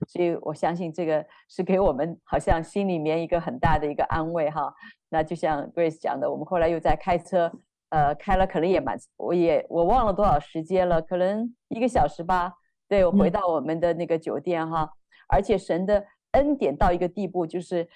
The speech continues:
Speaker 1: 因为在大斋月，他们的就是天亮了以后，他们就不可以进食了。所以在这个我们赶到最后一批，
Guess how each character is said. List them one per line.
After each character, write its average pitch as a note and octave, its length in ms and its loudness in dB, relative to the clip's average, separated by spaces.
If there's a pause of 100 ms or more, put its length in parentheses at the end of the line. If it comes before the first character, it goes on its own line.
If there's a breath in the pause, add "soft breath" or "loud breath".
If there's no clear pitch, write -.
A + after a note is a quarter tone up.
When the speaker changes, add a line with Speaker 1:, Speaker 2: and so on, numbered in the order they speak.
(100)
Speaker 1:
因 A#3 160 0
为 A3 100 4
在 G3+ 120 0
大 G3 240 0
斋 F3 220 0
月， F3+ 340 0
他 F3+ 160 -6
们 F3 180 -4
的 D#3+ 240 2
就 D#3 160 -10
是 D#3 300 -6
天 G#3 320 0
亮 G3 180 2
了 D3+ 60 -2
以 C3 100 -6
后， D#3 180 -2
他 D#3+ 160 -8
们 D#3+ 160 -4
就 D#3+ 140 -8
不 F3+ 160 -10
可 F3+ 140 -6
以 C#3+ 60 -4
进 D#3+ 220 -10
食 - 220 -16
了。 - 240 -6 (260 loud breath)
所 - 160 0
以 A#3+ 140 2
在 F3+ 300 4
这 F#3+ 200 -4
个 C#3 480 0 (260)
我 F3 100 0
们 F#3+ 120 0
赶 - 160 0
到 F#3 120 0
最 D4+ 240 2
后 B3 180 2
一 D#3+ 80 0
批， - 400 -6